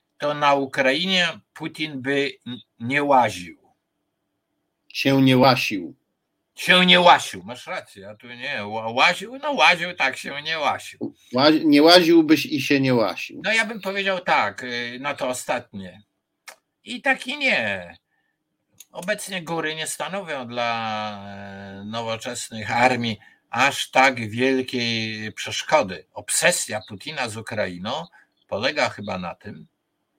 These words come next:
Speaker 1: że Rosja bez Ukrainy przestaje istnieć jako imperium.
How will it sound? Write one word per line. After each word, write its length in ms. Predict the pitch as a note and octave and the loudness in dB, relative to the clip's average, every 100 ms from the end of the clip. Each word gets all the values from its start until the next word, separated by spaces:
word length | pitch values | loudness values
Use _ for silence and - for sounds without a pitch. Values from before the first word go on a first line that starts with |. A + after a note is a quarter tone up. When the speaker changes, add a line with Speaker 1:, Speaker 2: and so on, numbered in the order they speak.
| _ _ _ - - _ _ - - _ | _ _ _ -16 -16 _ _ -20 -20 _
Speaker 1:
że 520 | A#2 G2+ A#2+ D3 D3 - G#2 | -14 -2 4 6 6 2 -4
Rosja 640 | A2+ D#3+ - D#3+ D#3 - - | 0 0 -2 -2 -2 -2 -10
bez 540 | G#2 G#2+ E3 E3+ - - - _ _ _ _ _ _ _ - | -10 0 0 0 -6 -16 -20 _ _ _ _ _ _ _ -20
Ukrainy 520 | A#2+ C#3+ B2 C#3+ D#3+ C#3 - - | -10 -6 -4 -4 -8 -14 -16 -14
przestaje 540 | - C3+ - D3+ D#3 | -10 -8 -2 0 0
istnieć 460 | C#3+ C3 - C3 A#2+ | -2 -10 -12 -12 -10
jako 220 | A#2+ B2 | -8 -8
imperium. 580 | A#2+ A2 A#2 F#2 D#2 | -10 -8 -8 -10 -14